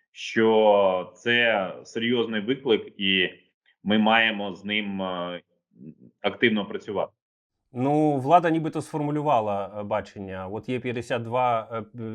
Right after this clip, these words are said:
Speaker 2: відсотки, чи скільки там, п'ятдесят вісім навіть відсотків, які готові боротися, і влада у фарватері в цьому: «Давайте нам більше зброї», кажуть Заходу,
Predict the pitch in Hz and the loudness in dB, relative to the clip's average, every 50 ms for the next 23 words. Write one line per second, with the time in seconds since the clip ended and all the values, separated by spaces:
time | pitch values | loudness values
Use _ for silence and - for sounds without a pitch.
0 | 110 107 110 120 117 - - 170 185 - - - 123 117 110 - - - 113 98 | -10 -10 -10 -10 -8 -6 -4 -4 -4 -6 -6 -8 -6 -6 -6 -8 -8 -10 -10 -10
1 | 101 - - 104 92 - 92 - 90 90 90 - 101 101 107 - 120 101 - 135 | -10 -10 -12 -12 -12 -12 -14 -14 -14 -14 -12 -12 -12 -12 -10 -10 -10 -8 -4 -6
2 | 156 - - 107 101 101 95 101 101 107 107 101 - 117 101 95 - - 95 92 | -6 -6 -6 -8 -10 -10 -10 -10 -10 -10 -10 -10 -10 -10 -10 -10 -10 -14 -16 -16
3 | _ - - - _ - 117 104 - 123 113 117 120 117 127 117 113 110 104 117 | _ -20 -20 -20 _ -12 -12 -10 -6 -6 -4 -4 -4 -4 -4 -4 -4 -4 -4 -2
4 | 123 156 170 - 139 123 - - 117 110 107 107 107 107 104 107 120 131 147 139 | -2 -2 -2 -4 -6 -8 -6 -6 -4 -4 -2 -4 -4 -6 -6 -4 -2 -2 -2 -2
5 | 139 123 113 110 113 110 - - 113 104 107 113 120 117 123 110 101 98 - - | -2 -4 -4 -4 -6 -8 -8 -10 -8 -6 -4 -4 -4 -4 -6 -8 -8 -10 -12 -12
6 | - 117 110 117 117 117 113 110 110 104 101 101 95 95 95 104 101 123 135 135 | -8 -6 -6 -4 -6 -6 -6 -6 -6 -8 -8 -8 -8 -8 -6 -4 -2 -2 -4 -4
7 | - 117 110 104 101 101 107 101 101 - 101 92 95 104 120 139 160 170 165 160 | -4 -8 -6 -6 -6 -6 -8 -8 -10 -12 -14 -12 -10 -8 -6 -4 -4 -4 -4 -6
8 | 156 147 - 143 135 123 127 123 117 123 127 120 117 - 117 110 110 104 | -6 -6 -6 -6 -6 -6 -8 -8 -6 -4 -4 -4 -4 -6 -10 -10 -10 -12